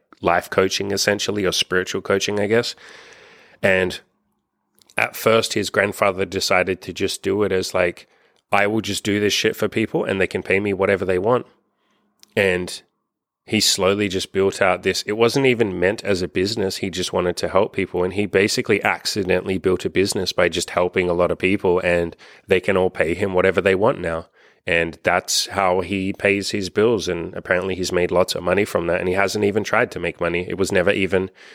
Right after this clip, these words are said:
his main purpose. His main purpose was to help people. And as soon as I heard that story, I was like, "Oh man, that's fucking magical.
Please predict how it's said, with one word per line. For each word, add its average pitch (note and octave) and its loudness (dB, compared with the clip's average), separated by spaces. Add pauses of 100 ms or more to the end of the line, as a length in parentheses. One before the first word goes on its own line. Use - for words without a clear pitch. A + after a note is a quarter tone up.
(160)
his F#2 0
main F#2 2
purpose. G2 0
His F2+ -6
main F2+ 0
purpose - -2
was F2+ -4
to - -8
help - 0
people. F2 -6 (600)
And F2 0 (460)
as G2+ 2
soon A#2 4
as A#2+ 4
I G#2+ 4
heard G2+ 2
that F2 0
story, G2 2
I F2+ 2
was F#2 2
like, F2+ 0
"Oh F#2 2
man, F2 -2
that's F#2 0
fucking G#2+ -2
magical. E2+ -6